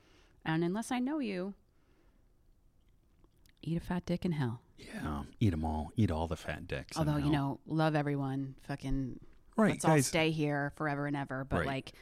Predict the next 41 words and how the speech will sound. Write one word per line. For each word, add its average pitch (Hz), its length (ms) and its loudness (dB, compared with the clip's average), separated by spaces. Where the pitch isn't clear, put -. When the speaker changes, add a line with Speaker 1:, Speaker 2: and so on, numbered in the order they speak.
Speaker 1:
do 156 160 6
not 123 220 0
call. - 220 -12
Put - 160 0
me 202 100 4
on 143 140 2
your 139 80 0
do 131 100 -2
not 127 220 -2
call - 240 -8
list. - 440 -12
I'll - 100 -8
tell 147 140 -2
you 120 100 -4
that 104 160 -6
right 71 160 -10
now. - 240 -8
Speaker 2:
All 202 60 6
right, 131 220 4
listeners, 160 480 6
we're 165 100 6
gonna 208 160 10
figure 143 220 8
out 90 80 6
how 113 140 6
to 113 60 4
get 104 140 2
into 95 260 6
this. 85 260 0
I - 100 -2
w-, 113 180 6
I 120 100 6
would 113 180 2
Speaker 1:
<laughs> - 0 -
Speaker 2:
like 120 140 12
Speaker 1:
Should 170 80 12
we 247 40 4
just 254 140 6
Speaker 2:
to 160 100 8
Speaker 1:
say 156 260 6
it? 262 180 0